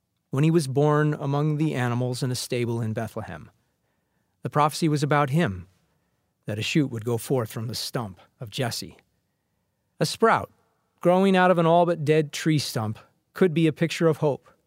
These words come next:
when all seems lost. But it depends on your perspective. It could also be a nuisance, an annoyance, or even a threat.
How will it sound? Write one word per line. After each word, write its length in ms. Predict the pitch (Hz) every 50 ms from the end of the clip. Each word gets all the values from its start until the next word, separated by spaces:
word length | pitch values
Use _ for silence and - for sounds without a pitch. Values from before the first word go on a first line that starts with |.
| _ _ -
when 140 | 131 120 123
all 140 | 123 127 120
seems 340 | - - 139 127 120 -
lost. 460 | 131 120 120 107 95 - - - - _ _ _ _ _ _ _ _ _ _ _ _ _ -
But 100 | 123 123
it 100 | 127 -
depends 340 | 123 - 151 170 175 160 175
on 80 | 151
your 160 | 147 151 139
perspective. 680 | - - 123 - - - 175 160 - - 90 107 - _ _ _ _ _ _ _ _ _ _ _ _ _ _ _
It 40 | -
could 140 | - 170 175
also 260 | 190 190 - - 160
be 240 | 139 131 165 165 -
a 160 | - 160 143
nuisance, 800 | 139 135 160 202 - - - 80 60 - - - - - - - _ _ _ _ _ _ _ _ -
an 260 | 135 135 127 127 - -
annoyance, 800 | 135 123 135 147 165 170 143 104 95 - - - - - - - _ _ _ _ _ _ _ _ _ _ _ _ _ _ _ _ _ _ _ _ _ _ _ _ -
or 80 | - 113
even 220 | 131 147 165 143
a 40 | 120
threat. 380 | - - 165 165 165 - -